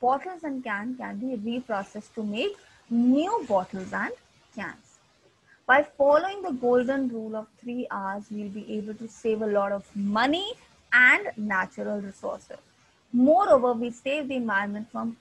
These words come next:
ugly hands of waste or garbage. So one thing I want to tell you today,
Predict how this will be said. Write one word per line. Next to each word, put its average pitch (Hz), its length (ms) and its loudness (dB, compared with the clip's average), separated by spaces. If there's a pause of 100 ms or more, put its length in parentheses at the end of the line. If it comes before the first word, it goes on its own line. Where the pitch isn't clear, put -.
ugly 311 440 -2
hands 202 400 -8
of 214 280 -10
waste - 420 -10
or 214 300 -4 (520)
garbage. - 540 -6 (720)
So 240 80 -2
one 240 240 0
thing 311 100 -4
I 330 80 -2
want 269 260 -2
to 285 60 -8
tell 214 260 -4
you 220 200 -6
today, 196 400 -8